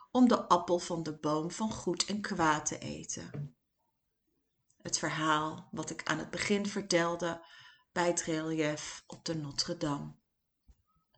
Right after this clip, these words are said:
Lilith, die als demonische slangenmens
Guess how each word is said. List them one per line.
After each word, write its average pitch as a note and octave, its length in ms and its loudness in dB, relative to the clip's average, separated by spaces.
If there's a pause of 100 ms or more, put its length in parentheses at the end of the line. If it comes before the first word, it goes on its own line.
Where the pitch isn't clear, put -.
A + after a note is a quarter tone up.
(720)
Lilith, F3+ 640 6
die E3 180 0
als - 340 4
demonische D#3+ 600 4
slangenmens F3 1400 8